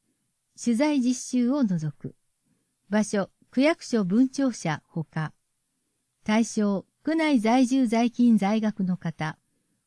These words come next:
定員二十名。参加費三千五百円。取材実習日は未定。申し込み締め切り、五月十二日。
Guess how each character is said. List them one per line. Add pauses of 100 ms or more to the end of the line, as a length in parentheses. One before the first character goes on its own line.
(140)
定
員
二
十
名。 (960)
参
加
費
三
千
五
百
円。 (1400)
取
材
実
習
日
は
未
定。 (640)
申
し
込
み
締
め
切
り、 (360)
五
月
十
二
日。